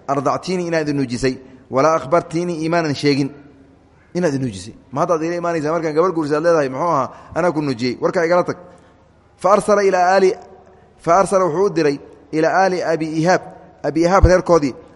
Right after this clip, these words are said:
ayuu qof u diray adeeg, yas'aluhum isagoo weydiini. Fa qaaluu waxay yidhahdeen, "Maa calimna, maa calimnaa maanan ogin, ardacat inay nuujisay, saaxiibatanaa gabadhadanaga inay nuujisay, annaga ma ogin." Isaga wuxuu yidhi,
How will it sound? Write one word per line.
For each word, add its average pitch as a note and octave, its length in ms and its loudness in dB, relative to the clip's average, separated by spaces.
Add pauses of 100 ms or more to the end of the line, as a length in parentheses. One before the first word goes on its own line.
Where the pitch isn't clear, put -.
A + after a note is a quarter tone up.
(100)
ayuu D#3 220 2
qof F3 240 0
u F#3 80 -4
diray D#3 380 0
adeeg, F3+ 240 2 (260)
yas'aluhum E3+ 400 2
isagoo E3 280 2
weydiini. C#3+ 360 0 (240)
Fa C#3+ 160 -2
qaaluu F3+ 260 2
waxay D#3+ 340 0
yidhahdeen, C3+ 360 0 (300)
"Maa D3 340 0
calimna, D#3 500 -2 (1600)
maa D#3 240 2
calimnaa F3+ 420 0
maanan F3 320 0
ogin, C#3+ 300 0 (400)
ardacat D#3 520 0
inay E3+ 200 -2
nuujisay, C3+ 460 -2 (220)
saaxiibatanaa D#3 640 0
gabadhadanaga D3 560 2
inay C#3 140 0
nuujisay, B2 340 -4
annaga C#3+ 200 0
ma C#3 100 0
ogin." C3 220 -2 (580)
Isaga A3 320 2
wuxuu F#3+ 280 0
yidhi, F#3+ 140 2